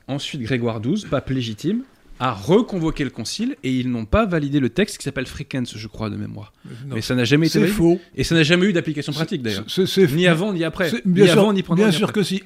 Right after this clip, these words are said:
Speaker 2: Les deux conciles ont affirmé écoutez, renseignez-vous, c'est pas,
Speaker 1: Ah non, mais
Speaker 2: euh,
Speaker 1: j'ai très bien
Speaker 2: c'est
Speaker 1: renseigné, j'ai
Speaker 2: affirmé.
Speaker 1: ma-, j'ai écrit là-dessus,
Speaker 2: Le,
Speaker 1: Charles
Speaker 2: le
Speaker 1: Lescure.
Speaker 2: concile de, le concile de
Speaker 1: J'ai, j'ai,
Speaker 2: Constance.
Speaker 1: j'ai écrit
Speaker 2: Ouais,
Speaker 1: sur
Speaker 2: mais
Speaker 1: le concile
Speaker 2: non,
Speaker 1: de
Speaker 2: vous avez,
Speaker 1: Constance.
Speaker 2: vous avez, non, c'est pas, écoutez, le concile de Constance, le concile de, de Florence ont, ont affirmé la supériorité du concile sur le pape. Ils ont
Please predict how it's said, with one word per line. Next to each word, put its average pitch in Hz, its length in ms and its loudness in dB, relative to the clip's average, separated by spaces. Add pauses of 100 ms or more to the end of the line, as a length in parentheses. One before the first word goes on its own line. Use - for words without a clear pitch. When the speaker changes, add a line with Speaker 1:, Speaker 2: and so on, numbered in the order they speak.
Speaker 2:
Les 185 160 8
deux 226 180 4
conciles 196 340 4
ont 151 100 0
affirmé 143 500 -4 (420)
écoutez, 113 160 -14
renseignez-vous, 123 460 -4
c'est - 120 -12
pas, 104 140 -14 (200)
Speaker 1:
Ah 151 60 6
non, 202 100 8
mais 190 80 8
Speaker 2:
euh, 165 40 10
Speaker 1:
j'ai 156 140 8
très 185 140 2
bien 180 80 4
Speaker 2:
c'est - 20 4
Speaker 1:
renseigné, 185 220 4
j'ai 175 80 6
Speaker 2:
affirmé. 185 80 4
Speaker 1:
ma-, 147 60 0
j'ai 175 60 6
écrit 180 140 2
là-dessus, 175 280 0
Speaker 2:
Le, 120 60 2
Speaker 1:
Charles 214 200 2
Speaker 2:
le 226 60 -2
Speaker 1:
Lescure. 220 180 2
Speaker 2:
concile 185 420 2
de, 139 80 -4
le 160 120 2
concile 175 280 -2
de - 60 -2
Speaker 1:
J'ai, 156 60 2
j'ai, 151 40 2 (160)
Speaker 2:
Constance. 131 220 0
Speaker 1:
j'ai 131 140 4
écrit 165 120 2
Speaker 2:
Ouais, 202 60 6
Speaker 1:
sur - 180 0
Speaker 2:
mais 156 80 4
Speaker 1:
le 139 80 0
concile 151 220 0
Speaker 2:
non, 151 80 0
Speaker 1:
de 143 40 -4
Speaker 2:
vous - 20 -4
avez, - 0 -
Speaker 1:
Constance. - 0 -
Speaker 2:
vous 143 80 -4
avez, 135 120 -4
non, 123 140 -8
c'est - 140 -20 (120)
pas, 117 60 -16
écoutez, 107 240 -16
le 135 80 -8
concile 165 220 -4
de 143 60 -4
Constance, 123 280 -12
le 123 80 -12
concile 135 180 -8
de, 113 480 -14
de 117 60 -10
Florence 104 480 -18
ont, 156 100 -10 (140)
ont 175 80 -4
affirmé 156 320 -6
la 120 80 -8
supériorité 160 400 -6
du 135 60 -8
concile 117 200 -12
sur 107 120 -16
le 110 60 -16
pape. 190 280 -6 (260)
Ils 160 100 2
ont 165 160 0